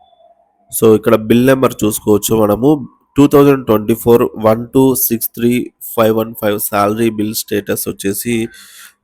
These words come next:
waiting for fund clearance స్టేజ్‌లో ఉన్నది. So, ఈ విధంగా మరొక బిల్లు స్టేటస్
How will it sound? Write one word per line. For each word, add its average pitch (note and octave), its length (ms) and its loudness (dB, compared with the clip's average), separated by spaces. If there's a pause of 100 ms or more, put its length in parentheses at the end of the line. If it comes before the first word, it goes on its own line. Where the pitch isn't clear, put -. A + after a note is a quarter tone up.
(100)
waiting A2+ 340 -8
for G#2+ 180 -8
fund G#2 300 -8
clearance G#2 400 -8
స్టేజ్‌లో G2+ 460 -8
ఉన్నది. G2+ 340 -6 (1300)
So, - 200 -14
ఈ G#2 80 -2
విధంగా G#2 420 -4
మరొక G#2+ 400 -2
బిల్లు G#2+ 320 -2
స్టేటస్ G2+ 520 -4